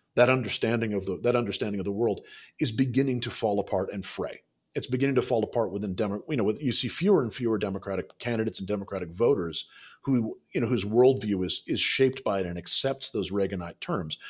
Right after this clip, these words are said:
And to, and to be clear, the Reaganite terms were the Republican Party is the party of small taxes, low government, and strong national defense, and a strong national defense and a very muscular American foreign policy, right? That's the Reagan, that's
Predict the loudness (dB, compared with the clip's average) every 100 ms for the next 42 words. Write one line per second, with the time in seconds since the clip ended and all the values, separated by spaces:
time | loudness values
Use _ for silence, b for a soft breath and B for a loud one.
0 | B 0 2 4 2 0 4 4 6 4
1 | 4 0 -4 -6 -4 -4 -2 0 0 0
2 | 0 -2 -4 -2 -2 -2 -4 -6 -6 -4
3 | -2 -2 -2 -2 -2 -2 -6 -6 -12 -14
4 | B B B 4 6 4 2 0 -2 -8
5 | -4 -2 0 0 0 -4 -6 -8 -8 -6
6 | -4 -4 -4 -6 -10 -6 -4 0 0 0
7 | -6 B B 2 2 2 -2 -2 -2 0
8 | 0 0 0 0 -2 -2 0 2 0 -2
9 | -4 -8 -10 -10 -10 -10 -8 -8 -8 -10
10 | -8 -4 -2 -2 -2 -2 -2 -4 -2 -2